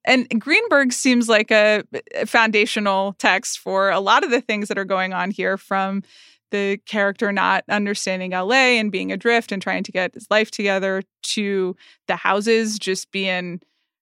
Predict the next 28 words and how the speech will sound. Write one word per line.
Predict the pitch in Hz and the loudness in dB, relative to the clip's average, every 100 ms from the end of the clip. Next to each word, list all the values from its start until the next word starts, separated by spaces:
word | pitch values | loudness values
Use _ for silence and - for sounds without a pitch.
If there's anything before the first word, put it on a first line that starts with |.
| _ | _
pretty | - 359 330 | -2 2 4
much | 277 262 247 | 4 4 2
exactly | 220 202 214 - 226 233 226 _ | 2 4 4 2 0 0 -2 _
the | - | -4
same. | 214 220 202 247 339 _ _ _ _ - | 0 2 2 2 -2 _ _ _ _ -4
And, | 214 214 208 208 208 208 202 - - _ _ _ _ _ _ _ - | 0 2 4 4 2 0 -2 -4 -8 _ _ _ _ _ _ _ -4
you | 427 | 0
know, | 269 233 | 2 2
this | 226 262 - | 2 0 0
is | 254 | 0
a | 247 | 0
character | 240 294 226 226 - - 220 214 214 208 - | 0 0 2 2 0 0 2 4 2 -2 -4
who | 214 208 208 208 190 _ - 196 | -2 -2 -2 -4 -6 _ -14 0
doesn't | 196 202 208 185 | 2 2 0 0
want | 196 | 0
to | 196 | 0
move | 196 190 | -2 -4
to | 185 180 | -2 0
L | 185 | 0
A | 185 190 | 0 -2
for | - 196 190 185 _ _ _ _ _ _ _ | -4 -4 -4 -6 _ _ _ _ _ _ _
his | 220 190 | -6 -4
marriage | 190 180 185 202 | -4 -2 -2 -4
because | - 190 190 | -6 -4 -4
his | 190 185 | -4 -6
work | 185 185 | -6 -4
is | 185 | -6
elsewhere. | - 180 190 196 185 180 202 | -4 -4 -4 -4 -2 0 -4